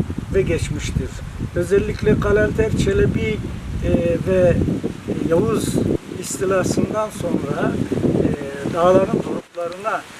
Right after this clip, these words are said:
e, kaçmak ve yerleşmek, canlarını kurtarmak zorunda bırakılan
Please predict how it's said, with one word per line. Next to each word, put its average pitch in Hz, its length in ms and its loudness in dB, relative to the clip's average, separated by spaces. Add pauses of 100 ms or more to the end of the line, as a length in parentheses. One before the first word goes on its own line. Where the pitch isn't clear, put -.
(340)
e, - 60 -6 (280)
kaçmak - 500 -2 (180)
ve 170 160 4
yerleşmek, 170 560 0 (120)
canlarını 170 460 -2 (100)
kurtarmak 165 500 -6 (120)
zorunda 160 420 -6
bırakılan 156 460 -6